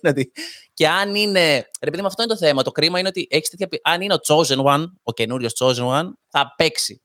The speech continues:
Δεν πάνε να του κάνανε hype, δεν πάνε να μην του κάνανε hype. Είναι τόσο καλός που το ταλέντο του θα τον οδηγήσει εκεί που είναι να τον οδηγήσει και μάλιστα σε ένα περιβάλλον που πράγματι πιστεύω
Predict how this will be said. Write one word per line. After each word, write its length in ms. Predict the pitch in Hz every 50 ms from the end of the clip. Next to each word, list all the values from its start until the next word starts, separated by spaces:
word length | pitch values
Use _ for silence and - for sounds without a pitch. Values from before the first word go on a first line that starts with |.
| _
Δεν 200 | _ 135 143 127
πάνε 160 | 117 135 139 143
να 100 | 135 123
του 60 | -
κάνανε 360 | - 131 139 135 123 117 113
hype, 180 | - 135 139 127
δεν 120 | 117 127 127
πάνε 160 | 135 139 135
να 60 | 123
μην 100 | 131 135
του 140 | 131 120 -
κάνανε 320 | - 131 135 135 123 117 - -
hype. 260 | 135 143 165 185 - - _ _ _ _ _ _ _ _ _
Είναι 280 | - 160 165 151 143 - _
τόσο 840 | - 151 160 180 190 170 - - - 147 139 131 123 117 107 104 - _ _
καλός 560 | - 127 131 131 135 139 147 165 196 202 -
που 100 | - 165
το 80 | 165 165
ταλέντο 460 | 165 151 143 147 156 175 180 180 180
του 180 | - 196 185
θα 160 | 185 - 175 170
τον 160 | 170 156 156
οδηγήσει 420 | 147 147 139 135 151 160 - 156
εκεί 160 | 139 - 160
που 120 | 147 143 147
είναι 100 | 147 143
να 120 | 143 135
τον 120 | 131 131 131
οδηγήσει 380 | 123 123 123 151 190 214 -
και 100 | - 190
μάλιστα 300 | 180 190 202 202 - 202 190
σε 100 | - 185
ένα 520 | 185 190 190 190 190 185 180 175 170 - _ _ _ _ _ _
περιβάλλον 380 | - 135 135 143 160 180 190 180
που 80 | - _
πράγματι 320 | - 185 180 180 175 151
πιστεύω 480 | 143 - - 165 147 139 131 131 123 113